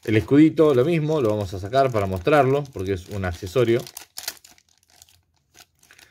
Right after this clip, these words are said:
Todo plástico gris. Eh, un juguete, ¿sí?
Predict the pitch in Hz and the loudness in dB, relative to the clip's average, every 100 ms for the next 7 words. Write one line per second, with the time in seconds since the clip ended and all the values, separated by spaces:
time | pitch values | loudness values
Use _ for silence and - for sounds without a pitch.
0 | _ _ _ _ _ _ 131 113 113 - | _ _ _ _ _ _ 2 4 4 0
1 | _ _ _ 110 87 101 107 123 170 180 | _ _ _ -8 -8 -6 2 4 4 2
2 | - - _ _ _ _ _ _ _ _ | -2 -16 _ _ _ _ _ _ _ _
3 | _ _ _ _ _ _ - 135 135 135 | _ _ _ _ _ _ -2 2 4 4
4 | 135 131 185 151 131 110 95 87 82 - | 2 0 -4 -4 -6 -2 0 0 -2 -8
5 | - _ _ _ _ _ _ _ _ - | -12 _ _ _ _ _ _ _ _ -8
6 | 123 185 | -8 -8